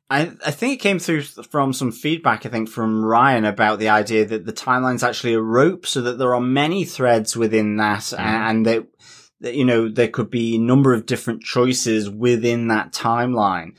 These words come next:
Speaker 1: And I think, you know, we talked about, I think I mentioned about confidence, uh, intervals or whatever, that within that timeline there is free choice, but it's the perspective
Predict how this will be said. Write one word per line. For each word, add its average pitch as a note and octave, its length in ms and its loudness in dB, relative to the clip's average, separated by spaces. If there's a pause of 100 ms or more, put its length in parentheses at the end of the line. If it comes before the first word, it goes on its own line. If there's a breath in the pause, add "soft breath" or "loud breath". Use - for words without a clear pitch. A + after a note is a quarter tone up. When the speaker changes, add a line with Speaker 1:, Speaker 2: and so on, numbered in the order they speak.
(180 soft breath)
Speaker 1:
And A#2 100 -2
I B2 60 2
think, C3 420 0
you D3 80 0
know, A#2+ 160 2
we A2+ 260 0 (200)
talked B2+ 300 0
about, A2 560 -2
I G#2 160 -2
think A#2 180 -4
I G#2+ 120 0
mentioned G#2 340 -4
about G2 180 0
confidence, G#2 960 -2 (100)
uh, F#2+ 280 -2 (180)
intervals G2+ 640 -2
or G2 80 -2
whatever, G2+ 400 2
that G2 260 -2 (400 soft breath)
within A#2+ 640 2
that A2 160 0
timeline A2 480 0
there G#2 180 0
is G#2+ 220 0
free G2+ 300 -6
choice, C3 520 -2 (400 loud breath)
but A2 500 2 (360)
it's A#2+ 280 -6
the B2+ 100 0
perspective G#2+ 880 -4